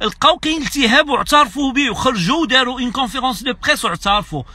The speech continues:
فايزر وموديرنا اعترفوا بأن الدراسة السريرية اللي داروا على الأطفال ماشي الملفات المغاربة كيف، كيف كذب عليكم وكيف بغا يستحقكم في الفيسبوك. ووصلوا للخلاصة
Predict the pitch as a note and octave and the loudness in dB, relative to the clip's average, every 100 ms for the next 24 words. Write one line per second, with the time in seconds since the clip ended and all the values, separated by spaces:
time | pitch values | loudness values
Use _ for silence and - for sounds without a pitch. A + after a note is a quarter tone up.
0 | - - A3+ G#3 F#3 G#3+ A3+ G3 F#3 E3+ | -18 -6 0 0 0 -2 -2 -2 0 0
1 | E3 F3+ E3 - F#3 G3 F3+ E3 D#3 F3 | 0 2 2 2 2 2 0 -6 -4 -2
2 | F#3 E3 E3+ E3+ G3+ F#3+ G#3 - G3+ G3+ | -2 -2 -2 2 2 0 -8 -4 -4 -2
3 | A3 A3 G#3+ G#3+ G3 G3+ F#3+ G3 G#3 F#3 | -6 -6 -6 -2 -2 0 -2 -4 -4 -6
4 | - G3 F#3+ B2+ - - - - - - | 0 2 2 0 -8 -18 -20 -20 -20 -20
5 | - - - - - F#3 G#3+ - B3 C4+ | -20 -20 -18 -18 -6 0 2 2 -2 -2
6 | A#3+ - B3+ - A3+ A3+ F#3+ G#3 G3 G3 | -4 -2 -4 0 -2 2 2 4 0 -4
7 | G3 F3+ - A#3 G3 - - F#3 G3 E3+ | -6 -6 -6 -4 -4 -6 -6 -2 0 0
8 | F#3+ F#3+ G3+ F#3+ F#3 D3+ F3+ - - - | -2 -2 -4 -6 -6 -2 -2 -2 -8 -6
9 | - D3 - - - - - - F3 E3+ | -2 -2 -4 -20 -20 -20 -20 -10 -8 -4
10 | D#3 - B2+ A#2 - - - - - - | -4 -4 -8 -10 -14 -20 -20 -20 -20 -20
11 | - - - - - - - - - - | -20 -20 -20 -18 -18 -18 -20 -18 -18 -18
12 | - - A#3+ B3 B3+ A#3+ - B3+ C4+ A#3 | -20 -4 0 2 2 -2 -4 -4 -4 -4
13 | - A3+ G#3+ G#3+ A#3+ - D#3+ B2+ | 0 0 6 6 4 2 2 0